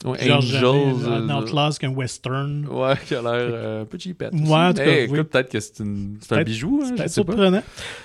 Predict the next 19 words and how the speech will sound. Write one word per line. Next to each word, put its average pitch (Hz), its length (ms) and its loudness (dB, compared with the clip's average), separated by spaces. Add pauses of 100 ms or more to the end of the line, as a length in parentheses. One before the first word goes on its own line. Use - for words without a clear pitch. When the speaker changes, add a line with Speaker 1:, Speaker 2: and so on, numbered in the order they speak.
(100)
Speaker 2:
Euh, 156 680 4
il 214 160 -2
y 156 100 4
a 151 60 4
quand 175 140 2
même, 226 220 4
euh, 147 580 6
un - 20 6
deuxième 180 440 6
travail 175 640 0
qui, 135 240 -6
qui - 100 -14
est 131 100 -8
assez 147 220 -4
original. 170 640 -2 (260)
Speaker 1:
Ok. 104 140 -2
Speaker 2:
Euh, - 720 -2
parce - 160 -8
que, 127 340 0